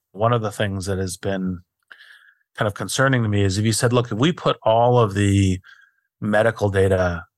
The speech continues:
into a database and then said, 'Now let's try to figure out what are mitigating forces against cancer,'" we could do that if we didn't have the intense individual privacy thing relative to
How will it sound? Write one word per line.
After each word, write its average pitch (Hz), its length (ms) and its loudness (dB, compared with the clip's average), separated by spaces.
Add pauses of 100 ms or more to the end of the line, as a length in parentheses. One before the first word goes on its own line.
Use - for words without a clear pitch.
(160)
into 104 440 2
a 92 260 0
database 98 640 2
and 98 100 -2
then 98 120 2
said, 98 260 0
'Now 104 380 2
let's 98 220 0
try 104 140 -2
to 95 40 -2
figure 101 280 -2
out 98 180 0
what 98 160 0
are 95 80 0
mitigating 95 460 2
forces - 320 -6
against 117 260 -6
cancer,'" 147 500 -2
we 185 140 2
could 117 240 -2
do 151 300 2
that 78 340 -4 (200)
if 110 240 -4
we 104 120 0
didn't 104 300 -2
have 107 420 2
the 92 400 -2 (440)
intense 107 680 -4 (160)
individual 98 520 0
privacy 104 540 0
thing 85 420 -2 (280)
relative 101 440 2
to 90 440 -2